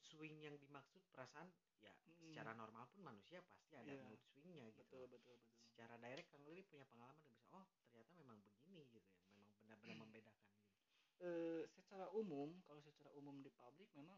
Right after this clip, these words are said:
Speaker 2: orang bipolar itu tidak bisa kita lihat sebaik secara fisik atau secara, kalau hanya ketemu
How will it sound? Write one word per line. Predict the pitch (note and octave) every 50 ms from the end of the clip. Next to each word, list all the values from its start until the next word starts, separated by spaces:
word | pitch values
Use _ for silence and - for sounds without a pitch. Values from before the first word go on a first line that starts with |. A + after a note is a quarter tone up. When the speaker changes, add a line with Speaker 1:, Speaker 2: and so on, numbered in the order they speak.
| D3 - D3+
Speaker 2:
orang | C#3+ C#3 C#3
bipolar | C#3 C3+ - - C3+ B2+ C#3
itu | - G#3 G#3+
tidak | - D3+ C3+ B2+ A#2+ B2
bisa | C3+ - - B2+ -
kita | - A#2+ - B2+ B2
lihat | C#3+ D3+ - - C#3+
sebaik | C#3 B2+ B2 C3 - -
secara | C3+ _ - C3+ B2+ B2+
fisik | - - C3+ C3 - - C3+ C3 C3+ - _ - C3+
atau | - B2+ B2+
secara, | - A#2+ A#2 - - B2 B2 B2 A#2+ B2 A#2+ A#2 A#2 - _
kalau | - C3 B2 - -
hanya | C#3 C#3 C3 -
ketemu | - B2+ - C3+ C3 C3 C3 B2+